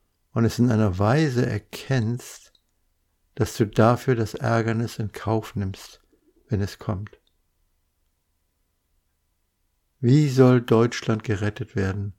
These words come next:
wenn wir erneut in eine andere Richtung schauen, wenn Juden und Israel so behandelt werden, wie es immer am Anfang einer größeren Verfolgung der Fall war? Wenn ich mich nicht zu Israel bekenne,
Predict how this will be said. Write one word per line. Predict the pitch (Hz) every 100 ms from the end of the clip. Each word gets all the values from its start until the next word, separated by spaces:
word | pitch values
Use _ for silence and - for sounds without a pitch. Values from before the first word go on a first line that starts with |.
| _ _ _ _ -
wenn | 104 104
wir | 113
erneut | 104 104 113 131 135
in | 107 101
eine | 107 101 -
andere | 120 131 123 107 101
Richtung | 127 - 104
schauen, | 90 - 98 90 95 104 - _ - - _
wenn | 107 98
Juden | 95 107 117 120 120
und | - 107
Israel | 120 120 - 113 107 123 123 120 _ _ _ -
so | 95 104 113 123 135
behandelt | - 113 120 120 117 113 -
werden, | 120 117 120 127 - _ _ _ _ _ _
wie | - 123
es | 127
immer | - 147 147 113 92 90 _ _ -
am | 104
Anfang | 113 123 120 123 110
einer | 104 113
größeren | 104 104 104 - 107 104
Verfolgung | - 101 - 101 101 110 113
der | 107
Fall | - 110 104
war? | 95 98 92 _ _ _ _ _ _ _ _ _ _ _ _ _ _ _ _ _ _ _ _ _ _ _ _
Wenn | 120 110 127 143
ich | 143 127 -
mich | 123 117 -
nicht | 123 120 -
zu | - 131
Israel | 123 123 - 113 113
bekenne, | 117 - - 110 104 104